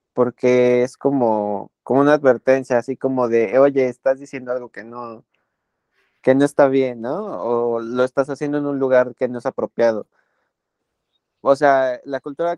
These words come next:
de la cancelación sirve de alguna forma para saber cómo te tienes que comportar, en dónde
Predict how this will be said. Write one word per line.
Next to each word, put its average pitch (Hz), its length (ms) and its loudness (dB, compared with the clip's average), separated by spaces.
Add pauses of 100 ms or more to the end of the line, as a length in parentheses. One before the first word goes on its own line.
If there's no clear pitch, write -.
(120)
de 143 140 -8
la 139 100 -4
cancelación 151 840 -8 (1300)
sirve 143 400 -2
de 127 80 -4
alguna 127 300 -4
forma 131 560 0 (340)
para 110 1000 4 (520)
saber 151 560 2 (420)
cómo 175 380 -2
te - 140 -14
tienes 147 280 -6
que 147 120 -10
comportar, 135 800 2 (1400)
en 123 840 -4
dónde 151 680 4